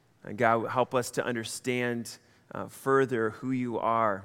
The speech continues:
and all that you have for us. God, we pray that you would lead this preacher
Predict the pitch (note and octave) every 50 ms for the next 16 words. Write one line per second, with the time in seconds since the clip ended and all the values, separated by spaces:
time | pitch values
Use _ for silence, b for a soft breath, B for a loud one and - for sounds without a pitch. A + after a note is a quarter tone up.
0 | G#2+ - - A2 G#2+ G2+ - G2+ G#2+ A2 A2 A2 A2 C2+ G#2 A2+ A2 A2 G#2 G#2
1 | - - - G#2 G#2 G2+ G2 F#2 F2+ - - - _ b b b b b b b
2 | b b b b _ _ _ _ _ _ _ _ _ _ _ _ _ - A#2 A#2
3 | A2+ A2+ A#2 B2 - - - C3+ B2 B2+ A#2+ A2+ G#2 A#2 A2+ A2+ G#2+ B2 C#3 C#3
4 | B2+ A#2 A#2+ - - - - B2 B2 A#2 - - A2 G2+ G2